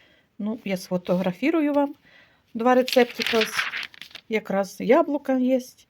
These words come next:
Може, хтось приготовить. А щас, друзі, пішли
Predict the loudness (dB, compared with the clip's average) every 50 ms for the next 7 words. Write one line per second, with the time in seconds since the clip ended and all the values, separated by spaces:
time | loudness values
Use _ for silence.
0 | _ _ _ _ _ 4 4 6 6 6 4 4 4 2 2 2 -2 -2 -2 -2
1 | -4 -4 -2 -2 -2 -2 -4 -8 -12 _ _ _ _ _ _ _ _ _ _ _
2 | _ _ _ _ _ _ _ _ _ _ _ _ -20 -20 -20 _ _ _ _ -4
3 | -2 2 4 6 6 6 4 2 0 -2 -2 -6 -8 -10 -12 _ _ -4 -4 0
4 | -2 -2 -2 -2